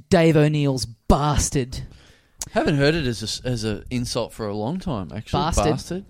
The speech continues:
Speaker 1: Mm.
Speaker 2: You bastard.
Speaker 1: Um, have I met any of Dave O'Neill's kids? I have met one of them briefly a long time ago.
Speaker 2: Mm.
Speaker 1: He came round to my old house to drop something off for some reason, and he had one of his kids with him.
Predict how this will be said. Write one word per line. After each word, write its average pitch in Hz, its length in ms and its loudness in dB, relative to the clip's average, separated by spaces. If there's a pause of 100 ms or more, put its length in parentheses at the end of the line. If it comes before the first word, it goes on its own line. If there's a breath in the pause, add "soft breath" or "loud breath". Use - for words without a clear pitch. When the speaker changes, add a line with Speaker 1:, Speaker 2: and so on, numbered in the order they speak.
(260)
Speaker 1:
Mm. 156 280 -6
Speaker 2:
You 101 100 -4
bastard. 120 840 -8 (1080 loud breath)
Speaker 1:
Um, 233 720 4 (120)
have 254 320 4
I 311 160 6
met 220 380 6 (140)
any 202 320 4
of 190 140 2
Dave 180 240 6
O'Neill's 175 340 6
kids? 170 360 4
I 180 120 6
have 180 220 4
met 180 240 2
one 170 240 2
of 165 120 0
them 165 160 2
briefly 170 380 2
a 156 60 -2
long 156 300 0
time 143 260 -8
ago. 143 480 -2
Speaker 2:
Mm. 143 380 -2
Speaker 1:
He 156 160 -10
came 165 360 -6
round 170 840 -4
to 170 180 0
my 165 320 -2
old 175 400 2
house 180 400 -6
to - 100 -10
drop 170 360 -2
something 147 500 -6
off 202 480 -4 (720 soft breath)
for - 160 -4
some 220 420 0
reason, 240 440 0
and 233 120 -4
he 233 80 -2
had 220 180 0
one 226 140 -2
of 220 60 -2
his 226 140 -6
kids 226 280 -4
with 262 100 -2
him. 349 280 -6